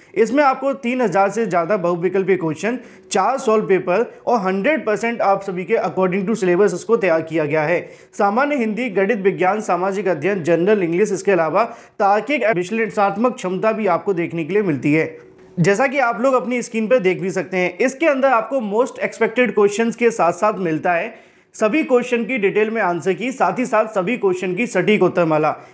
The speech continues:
इस बुक को आप Amazon या Flipkart से परचेज कर सकते हैं, जिसके लिंक मैंने आपको वीडियो की डिस्क्रिप्शन में दे दिए हैं, या फिर आप इसे अपने नज़दीकी स्टोर से भी परचेज कर सकते हैं। स्टडी गाइड के साथ चक्षु प्रकाशन का प्रैक्टिस सेट भी आता है, जिसको आप लोग परचेज करके अपनी तैयारी को और बेहतर बना सकते हैं।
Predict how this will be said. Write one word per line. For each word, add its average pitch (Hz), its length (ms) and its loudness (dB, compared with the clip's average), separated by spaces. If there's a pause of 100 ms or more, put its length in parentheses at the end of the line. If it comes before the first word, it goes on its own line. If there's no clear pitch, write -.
(140)
इस 254 180 2
बुक 247 260 2
को 247 100 2
आप 254 280 0
Amazon 220 480 2
या 226 120 2
Flipkart 196 480 0
से 220 120 2
परचेज 180 380 -2
कर 151 160 -2
सकते 165 280 -2
हैं, 214 180 2
जिसके 226 280 0
लिंक 233 260 0
मैंने 208 220 -2
आपको 190 260 0
वीडियो 175 320 0
की 185 100 -4
डिस्क्रिप्शन 170 500 -4
में 220 160 4
दे 147 120 4
दिए 147 220 2
हैं, 233 340 -6 (480)
या 196 240 4
फिर 277 180 0
आप 226 280 2
इसे 247 220 0
अपने 247 280 0
नज़दीकी 208 560 -2
स्टोर 220 280 4
से 226 140 2
भी 220 120 0
परचेज 202 420 2
कर 175 140 0
सकते 165 340 -2
हैं। 170 380 -4 (420)
स्टडी 277 360 0
गाइड 233 300 -2
के 277 120 2
साथ 220 220 2
चक्षु 233 360 -2
प्रकाशन 196 480 0
का 240 120 0
प्रैक्टिस 226 480 -2
सेट 208 220 0
भी 214 140 -2
आता 180 260 0
है, 240 80 0
जिसको 185 340 -4
आप 196 220 2
लोग 214 180 0
परचेज 185 320 -6
करके 175 300 -2
अपनी 202 380 0
तैयारी 170 360 2
को 180 180 0
और 226 280 2
बेहतर 170 380 -2
बना 160 240 -2
सकते 160 280 -4
हैं। 165 260 -2